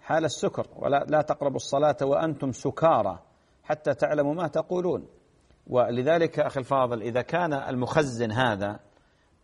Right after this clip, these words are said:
قد غاب عقله ولا يعرف ماذا يقرأ فلا صلاة له. أما إذا كان التخزين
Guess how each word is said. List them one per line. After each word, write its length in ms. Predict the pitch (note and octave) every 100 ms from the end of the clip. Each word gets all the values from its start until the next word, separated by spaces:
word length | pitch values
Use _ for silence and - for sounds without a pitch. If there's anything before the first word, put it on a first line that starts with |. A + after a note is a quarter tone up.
| _
قد 180 | B2+ A#2
غاب 300 | C3 D#3 C3
عقله 560 | C3 - B2 A2 A2+ -
ولا 200 | A#2 C#3+
يعرف 300 | C#3+ C3+ A#2
ماذا 200 | B2 A#2
يقرأ 400 | C3 - A2+ A2 - _ _
فلا 240 | - G3+ D#3+
صلاة 320 | - C3 A2
له. 180 | G#2 F#2+ - _ _ _ _ -
أما 240 | A#3+ C4+ G3
إذا 200 | E3 D#3
كان 360 | - E3 B2+ -
التخزين 640 | B2 - B2+ C3 D3 A#2